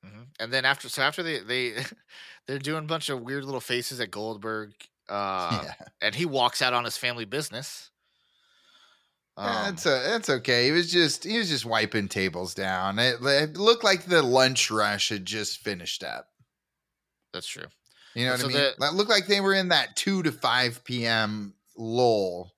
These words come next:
Speaker 2: between
Speaker 1: Mm-hmm.
Speaker 2: rush, you
Speaker 1: That's
Speaker 2: know?
Speaker 1: fair. That's fair. So then
Speaker 2: So,
Speaker 1: they're, they're,
Speaker 2: have you ever,
Speaker 1: uh,
Speaker 2: I thought you worked at a restaurant, Brandon. You should know better than that.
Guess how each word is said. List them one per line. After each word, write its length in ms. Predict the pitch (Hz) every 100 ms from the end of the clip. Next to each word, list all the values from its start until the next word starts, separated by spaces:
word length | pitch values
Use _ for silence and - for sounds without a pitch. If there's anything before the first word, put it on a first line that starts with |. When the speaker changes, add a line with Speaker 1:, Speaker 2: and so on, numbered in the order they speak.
| -
Speaker 2:
between 400 | 104 101 117 110
Speaker 1:
Mm-hmm. 80 | 92
Speaker 2:
rush, 420 | 90 65 - - -
you 120 | 120
Speaker 1:
That's 40 | 120
Speaker 2:
know? 80 | 117
Speaker 1:
fair. 120 | - - _ _ _ _ _ -
That's 160 | 113
fair. 220 | - 80 78
So 200 | 113 104
then 100 | 92
Speaker 2:
So, 40 |
Speaker 1:
they're, 280 | 196 180 98
they're, 260 | 120 135 135
Speaker 2:
have 100 | 170
you 80 |
ever, 120 | 208 240
Speaker 1:
uh, 60 | 214
Speaker 2:
I 80 | 240
thought 200 | 320 320
you 120 | 285
worked 260 | 277 285 285
at 80 | 233
a 60 |
restaurant, 580 | 175 185 190 - 104 82
Brandon. 460 | 92 92 104 120 151
You 80 |
should 180 | 202 208
know 140 | 185 175
better 240 | 98 85
than 180 | 160 160
that. 200 | 147